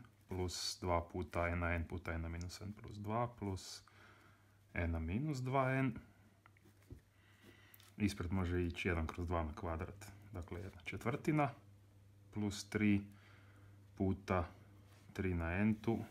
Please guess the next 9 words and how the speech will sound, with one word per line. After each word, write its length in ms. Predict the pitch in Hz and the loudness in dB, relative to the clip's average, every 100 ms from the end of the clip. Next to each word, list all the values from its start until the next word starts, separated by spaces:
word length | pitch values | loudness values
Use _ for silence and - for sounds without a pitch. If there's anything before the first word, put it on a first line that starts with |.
| - - - - - - - - | -12 -20 -20 -20 -20 -20 -20 -10
kroz 480 | - 87 85 - - - - - - - - - - - | -2 0 -2 -4 -14 -18 -20 -20 -20 -20 -20 -20 -20 -6
četiri 380 | - 80 85 80 | -2 -2 -2 -2
na 120 | 80 | -2
dva 260 | 80 78 - | -2 -4 -6
n. 140 | - - - - - - - - - - - - - - - - - - - - - - - - - - - - - - - - - - - - - - | -10 -14 -20 -20 -20 -20 -20 -20 -20 -20 -20 -20 -20 -20 -20 -20 -20 -20 -20 -20 -20 -20 -20 -20 -20 -20 -20 -20 -20 -20 -20 -20 -20 -20 -20 -20 -18 -8
Evo, 300 | 110 98 101 98 - - - - | -4 0 0 -2 -8 -20 -10 0
to 120 | 123 | 0
sad 180 | - 101 | 2 4
možemo, 520 | 101 92 87 90 | 4 4 2 0